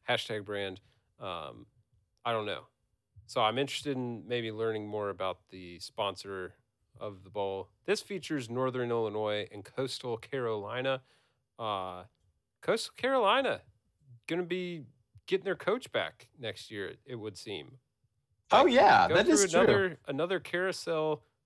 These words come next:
Speaker 1: without Jamie Chadwell going anywhere. So
Speaker 2: I do
Speaker 1: I'm
Speaker 2: love to watch Coastal Carolina play.
Speaker 1: Yeah, I'm
Speaker 2: Jordan, how would you have felt about a little Jamie Chadwell experience in Charlottesville?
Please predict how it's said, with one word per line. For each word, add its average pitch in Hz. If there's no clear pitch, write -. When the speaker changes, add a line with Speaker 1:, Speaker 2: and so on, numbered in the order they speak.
Speaker 1:
without 156
Jamie 156
Chadwell 139
going 87
anywhere. 69
So 90
Speaker 2:
I 147
do 185
Speaker 1:
I'm 220
Speaker 2:
love 170
to 143
watch 123
Coastal 101
Carolina 85
play. 78
Speaker 1:
Yeah, 139
I'm 131
Speaker 2:
Jordan, 208
how 214
would 226
you 208
have 170
felt 147
about 127
a 127
little 120
Jamie 107
Chadwell 101
experience 95
in 90
Charlottesville? 73